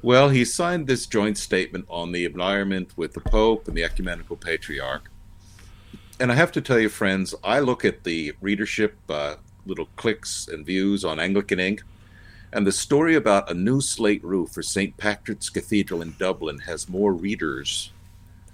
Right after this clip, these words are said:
than the environment statement from the Pope, Francis, and Bartholomew. So that tells you what the market says about this story.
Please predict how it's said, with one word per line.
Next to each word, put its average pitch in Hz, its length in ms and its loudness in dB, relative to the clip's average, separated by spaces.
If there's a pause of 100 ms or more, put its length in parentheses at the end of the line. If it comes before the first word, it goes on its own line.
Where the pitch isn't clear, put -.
(180)
than 82 260 2
the 87 120 2
environment 90 520 2
statement 82 480 -2
from 87 160 -6
the 82 80 0
Pope, 101 380 2 (220)
Francis, 87 580 -2
and 87 140 -6
Bartholomew. 85 640 0 (680)
So - 380 -4
that 87 240 -2
tells 131 340 8
you 110 300 4
what 104 200 0
the 107 80 2
market 98 480 2
says 92 340 0
about 73 300 -6
this 80 160 -6
story. 82 480 -6